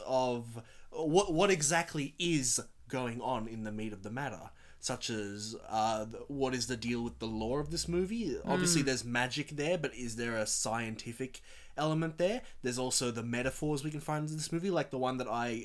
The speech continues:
Speaker 1: uh, brilliantly and handsomely calculated earlier
Speaker 2: <laughs>
Speaker 1: with Rareware versus Microsoft in the Banjo-Kazooie series.
Speaker 2: Yeah, that felt really smooth.
Speaker 1: And handsome. Um,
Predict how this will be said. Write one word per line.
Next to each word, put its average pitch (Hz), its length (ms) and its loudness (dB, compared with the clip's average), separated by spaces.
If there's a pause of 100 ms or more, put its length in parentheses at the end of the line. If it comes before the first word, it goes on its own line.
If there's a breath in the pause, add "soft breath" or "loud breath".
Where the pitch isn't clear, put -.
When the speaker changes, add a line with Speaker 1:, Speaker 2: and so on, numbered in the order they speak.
Speaker 1:
uh, 117 280 -2 (260)
brilliantly 131 720 0
and 117 160 -4
handsomely 117 680 -4 (240 soft breath)
calculated 117 580 -4
earlier 117 360 2
Speaker 2:
<laughs> 117 100 0
Speaker 1:
with 113 180 -8 (260 soft breath)
Rareware 120 640 0
versus 117 400 -2
Microsoft 151 720 -4 (200 soft breath)
in 139 120 -4
the 120 80 -2
Banjo-Kazooie 120 680 -2
series. 196 320 0
Speaker 2:
Yeah, 302 240 10
that 214 240 10
felt 220 220 6
really 190 320 4
smooth. 165 500 2 (400)
Speaker 1:
And 139 140 0
handsome. 139 480 -2 (480 soft breath)
Um, 165 840 8